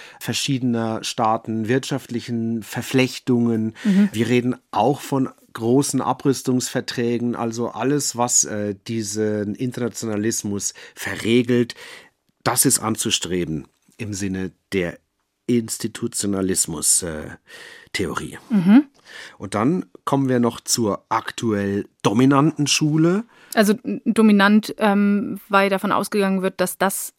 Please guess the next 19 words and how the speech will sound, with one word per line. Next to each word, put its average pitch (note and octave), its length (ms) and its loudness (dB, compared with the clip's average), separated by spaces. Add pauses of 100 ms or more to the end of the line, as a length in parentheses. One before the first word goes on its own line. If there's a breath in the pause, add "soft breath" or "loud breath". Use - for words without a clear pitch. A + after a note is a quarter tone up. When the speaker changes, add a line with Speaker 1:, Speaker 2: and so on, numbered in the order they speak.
(140)
Speaker 2:
heutzutage G3 800 0
am F3+ 100 -2
ehesten F#3 320 -4
zutrifft? - 560 -10
Speaker 1:
Ja, A2 340 4
und G2+ 220 -2
das A2 220 2
ist - 260 2
der B2+ 200 4
Liberalismus. G#2 920 2
Und G2+ 80 0
das G#2 140 0
Programm B2 440 4
ganz D#3 240 4
auf F#3 140 0
den A2+ 160 2
Punkt E3+ 320 4
zusammengefasst E3+ 840 4
heißt, C3+ 400 4